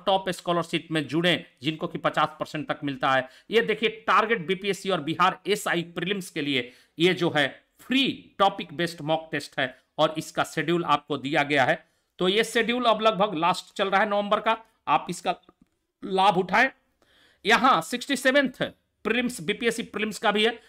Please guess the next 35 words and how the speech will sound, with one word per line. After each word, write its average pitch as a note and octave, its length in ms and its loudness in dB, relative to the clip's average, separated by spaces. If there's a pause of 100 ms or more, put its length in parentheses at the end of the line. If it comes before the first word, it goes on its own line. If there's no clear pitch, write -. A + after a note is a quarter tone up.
(140)
इसका G3 320 0
भी B3 100 2
शेड्यूल A#3 380 0
लास्ट G#3 340 2
चल G3+ 160 -2
रहा G3 160 4
है, A3 100 2 (240)
आप F#3 240 4
इस, F#3 220 -8 (160)
इसमें F#3+ 360 -2
भी F#3+ 120 0 (340)
भाग F#3 260 2
लीजिए। F#3+ 400 -4 (220)
बुनियाद A#3+ 600 2
एनसीईआरटी A3+ 680 2
बेस्ड G3+ 380 -4
टेस्ट G3 200 -4
सीरीज F#3+ 360 -2
है, F#3 380 0
इसका A3 360 0
भी A3+ 260 -2 (220)
जो F#3 100 2
है G3 120 4
शेड्यूल F#3+ 360 0
दिया F3+ 240 0
हुआ F3 240 4
है, E3 300 0 (120)
आप D#3+ 280 2
उसमें D3+ 420 -4 (120)
लाभ D#3 220 4
उठा D3 240 0
सकते - 300 -8
हैं। C3+ 200 -2 (280)
और E3 440 4
आप G3+ 280 4